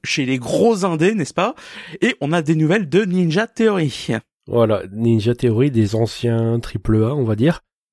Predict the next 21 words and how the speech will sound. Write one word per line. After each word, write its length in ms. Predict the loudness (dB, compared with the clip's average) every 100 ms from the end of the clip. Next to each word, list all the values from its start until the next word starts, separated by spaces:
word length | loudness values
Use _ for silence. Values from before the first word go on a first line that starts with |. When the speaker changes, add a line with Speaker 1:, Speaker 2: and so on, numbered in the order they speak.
| -6
Speaker 1:
Mhm. 180 | -6
Speaker 2:
se 100 | -4
sont 200 | -4 -2
reconvertis 720 | 0 0 0 0 0 -2 -6 -2
dans 180 | 0
l'indé 420 | 2 0 -2 -4 -6
parce 200 | -10 -6
que, 80 | -6
bah, 300 | -6 -8 -10
ils 160 | -10
avaient 160 | -10 -6
plus 140 | -4
de 40 | -4
sous, 280 | -4 -8 -8 _ _ _
forcément. 520 | -16 -12 -8 -4 -4 -6 _ _ -10
Donc, 340 | -2 -2 -2 -4
ils 160 | -2
ont 80 | -2
fait 260 | -2 0 2
dernièrement 640 | 0 0 -2 0 0 -2 -2
Hellblade, 760 | -2 0 0 0 0 -4 -8